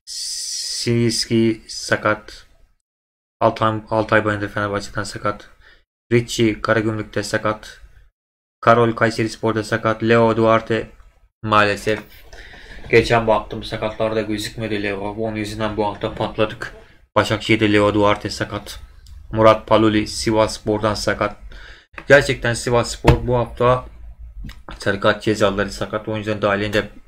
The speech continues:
belki zor kadro çıkacak Galatasaray karşısında. Galatasaray'ın fark atacağını düşünüyorum doğrusu. Konyaspor Uçe sakat. Zenedi Ferhat Alanya'da sakat. Muhammed Demir Konya'da sakat.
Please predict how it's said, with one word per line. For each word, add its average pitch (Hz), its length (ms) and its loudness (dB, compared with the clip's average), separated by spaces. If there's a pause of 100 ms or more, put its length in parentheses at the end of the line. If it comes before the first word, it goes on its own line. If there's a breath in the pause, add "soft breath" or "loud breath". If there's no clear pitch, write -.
(120)
belki 107 300 2
zor 110 220 2
kadro 98 320 -4
çıkacak 101 340 -6
Galatasaray 98 360 -6
karşısında. 98 380 -4
Galatasaray'ın 98 400 -4
fark 101 220 -4
atacağını 95 400 -10
düşünüyorum 90 400 -10
doğrusu. 87 400 -10 (760 loud breath)
Konyaspor 110 520 2
Uçe 101 240 -4
sakat. - 500 -6 (460)
Zenedi 110 340 2
Ferhat 104 300 4
Alanya'da 104 340 0
sakat. - 460 -6 (400 soft breath)
Muhammed 107 360 2
Demir 110 220 -4
Konya'da 104 340 -2
sakat. 95 460 -10